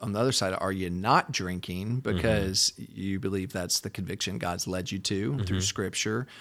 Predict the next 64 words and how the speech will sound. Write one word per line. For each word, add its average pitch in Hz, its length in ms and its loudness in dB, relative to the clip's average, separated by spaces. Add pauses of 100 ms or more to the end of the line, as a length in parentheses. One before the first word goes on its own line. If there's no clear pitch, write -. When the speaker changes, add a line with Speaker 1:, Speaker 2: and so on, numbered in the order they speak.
(300)
Speaker 1:
or 117 140 6
you're 110 160 6
not 120 320 6
drinking 107 340 0
so 104 120 0
you 107 100 2
can 104 140 0
feel 87 200 -4
better 110 380 4
th-, 87 160 -4
about 92 320 -2
yourself 85 380 0
than 87 120 -4
everybody 76 480 -6
else? 69 240 -2
Speaker 2:
Yeah. 78 220 2
Speaker 1:
'Cause, 101 160 2
'cause 104 220 0
that's 139 260 2
the 110 80 -2
danger 101 420 -2
also 101 300 0
on 92 80 -2
the 85 80 -6
legalism 95 560 -2
side. 82 320 0
And 95 100 0
by 139 140 12
the 110 80 4
way, 107 140 4
I 98 80 2
would 104 120 2
never 98 200 0
just 87 240 -4
advocate 92 520 -2
for - 80 -8
people - 300 -2
to 78 100 -6
drink 82 360 -6
and - 100 -4
say, 90 100 0
"Yeah, 110 180 2
we 95 140 -2
all 147 160 8
should 143 140 4
drink," 101 300 -2
'cause - 80 0
Speaker 2:
Yeah. 131 100 10
Speaker 1:
actually 131 220 8
I - 20 6
think 120 260 4
alcohol 123 420 8
causes 113 420 6
more 123 240 6
problems 110 560 6
than 117 180 4
help, - 220 10
Speaker 2:
Yeah. 87 200 4
Speaker 1:
than 127 140 4
helps 110 380 2
most 98 200 0
people. 92 300 -2
So 87 220 4
Speaker 2:
Mm-hmm. 80 140 2